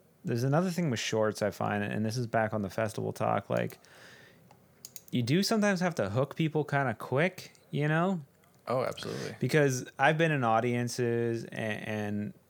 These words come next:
Speaker 1: you know, if something dumb or silly happens at the start and they're trying to be really prete-, like, serious, but it comes off just pretentious or it doesn't work,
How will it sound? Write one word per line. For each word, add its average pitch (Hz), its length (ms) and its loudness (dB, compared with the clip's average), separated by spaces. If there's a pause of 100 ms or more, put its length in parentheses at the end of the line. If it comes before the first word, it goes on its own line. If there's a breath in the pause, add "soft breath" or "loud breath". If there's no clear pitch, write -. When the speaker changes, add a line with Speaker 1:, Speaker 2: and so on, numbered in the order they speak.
Speaker 1:
you 120 100 -2
know, 104 260 0
if 117 140 -4
something 156 400 0
dumb 107 420 0
or 98 80 -2
silly 110 440 -2
happens 113 500 -2
at - 120 -8
the 127 80 -6
start 113 400 2 (520)
and 113 100 -2
they're 110 80 0
trying 110 440 0
to 117 60 -2
be 120 120 -2
really 120 260 0
prete-, 127 380 -4
like, 120 260 2 (400 loud breath)
serious, 147 480 4
but 123 140 2
it 113 40 -2
comes 120 200 0
off 117 220 4
just 120 180 -4
pretentious 117 580 -2
or 104 300 2
it - 260 -8
doesn't 107 300 -2
work, 117 340 2